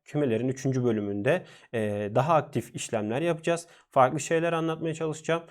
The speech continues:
Yani konunun iyice içine gireceğiz. E, dördüncü kısımda da problemlerim var.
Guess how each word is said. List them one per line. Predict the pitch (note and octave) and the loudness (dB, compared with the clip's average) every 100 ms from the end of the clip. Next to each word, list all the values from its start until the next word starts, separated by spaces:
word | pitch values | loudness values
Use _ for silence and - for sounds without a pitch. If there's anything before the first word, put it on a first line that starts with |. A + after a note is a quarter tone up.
| - _ | -20 _
Yani | A2+ A2 A2 A2+ - _ | 0 0 0 -2 -10 _
konunun | - C#3 E3+ G3 | 4 6 8 8
iyice | E3+ E3 C#3+ | 8 6 6
içine | C3 C3+ B2 | 2 2 0
gireceğiz. | A2+ G#2+ G#2 F#3+ - - | 0 -2 0 -2 -4 -10
E, | A#2+ A#2 | -4 2
dördüncü | C3 C3+ D3 E3 D#3+ | 6 6 6 2 -2
kısımda | - D3 D#3+ | -4 0 0
da | D#3 | 0
problemlerim | D3 C3 B2+ B2 A2+ G#2 | 0 2 0 0 -2 -2
var. | C#3 | -4